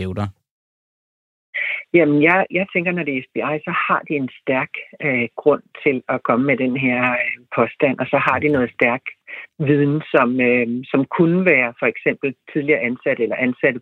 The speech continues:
Speaker 2: på
Speaker 1: Mm.
Speaker 2: Wuhan Institute of Virology, som har fortalt, øh, at de har arbejdet med de her, øh, med den her opgave at fremstille det her virus. Og det
Speaker 1: Okay.
Speaker 2: vil jo være, det vil jo være en helt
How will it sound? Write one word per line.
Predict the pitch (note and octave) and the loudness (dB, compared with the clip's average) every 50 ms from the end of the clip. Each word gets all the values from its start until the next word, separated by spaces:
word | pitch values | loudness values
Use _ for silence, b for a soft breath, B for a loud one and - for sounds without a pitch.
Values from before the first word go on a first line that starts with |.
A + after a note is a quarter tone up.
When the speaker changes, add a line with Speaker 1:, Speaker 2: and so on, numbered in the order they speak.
| - A2 | -2 0
Speaker 2:
på | C#3+ C#3 | 0 0
Speaker 1:
Mm. | F#3 D#3+ C3 G#2+ F#2+ F#2+ B B B B - D3 | 0 -2 -8 -10 -12 -12 B B B B -4 -2
Speaker 2:
Wuhan | C#3 B2 C#3 C3 - - C3 | -2 0 0 -2 0 0 0
Institute | B2+ - - - C#3 - - C#3 C3 C3 B2+ | -2 -2 -2 -6 -6 -4 -2 0 2 2 2
of | - - | 2 2
Virology, | B2+ A#2+ A#2 A#2 A#2+ A#2 A#2+ C3 C3 - - B2 A#2+ B2+ _ B B B B B B B B B B B B - - - - | 2 2 4 4 4 4 2 2 0 -2 -2 -4 -4 -4 _ B B B B B B B B B B B B -20 -10 -2 0
som | C3 A2+ A2 - | 0 0 0 0
har | A#2 - - | -4 -2 -2
fortalt, | A#2+ - - - C3 G#2 - - - - - - - - D#3+ | -2 -2 2 2 2 2 0 -2 -14 -16 -12 -12 -10 -6 -6
øh, | C3+ B2+ C3 C3+ C3+ C#3 C3+ C3 B2+ B2+ C3 C3+ C3+ - - B2+ - _ _ _ _ - - D3 D#3 - - E3+ | -6 -6 -6 -6 -8 -8 -8 -8 -6 -6 -2 -2 -2 -2 -4 -8 -12 _ _ _ _ -8 -4 -2 -2 0 0 -2
at | D3 - | 0 2
de | - C#3 C3+ | 2 2 2
har | - A2 A#2 | 2 2 0
arbejdet | A2+ - C3 B2+ - C3 C3 B2 B2 | 0 0 0 -2 -2 -2 -4 -4 -4
med | A2+ - | -4 -6
de | - A2+ - B2+ | -10 -8 -6 -6
her, | A2+ - - - - - | -6 -6 -8 -12 -10 -10
øh, | C#3+ C3 B2+ B2+ B2+ B2+ C3 | -8 -6 -4 -4 -2 0 0
med | - - B2+ | 2 2 2
den | A#2 C3+ | 0 0
her | C#3 - | 0 2
opgave | - C3 C#3+ - - - D3 C3 A#2+ A2+ - | 2 2 2 2 2 2 2 2 2 -2 -4
at | A#2 - - | -6 -8 -4
fremstille | A#2+ A2+ A#2 - _ - C3 C#3 | -4 -4 -4 -6 _ -12 -8 -4
det | B2 A#2+ | -2 -2
her | A2+ A2+ A2 A2 | -2 -2 -2 -4
virus. | A2+ A#2+ B2 C3 - - - b b b b b b b | -4 -4 -6 -8 -12 -16 -20 b b b b b b b
Og | - - | -10 -4
det | - D3 | 0 0
Speaker 1:
Okay. | C#3+ | 2
Speaker 2:
vil | C#3+ D3 C#3+ | 2 4 2
jo | C#3 | 2
være, | C3+ C3 B2+ - - - | 2 2 0 -2 -2 -2
det | D#3 | 0
vil | D3 D3+ D3 | 2 2 2
jo | C3 | 2
være | C3 C3 C#3 | 2 0 0
en | B2+ C3 - - - | -2 -4 -6 -8 -4
helt | - G3+ F3 B2 | -4 -2 -2 -2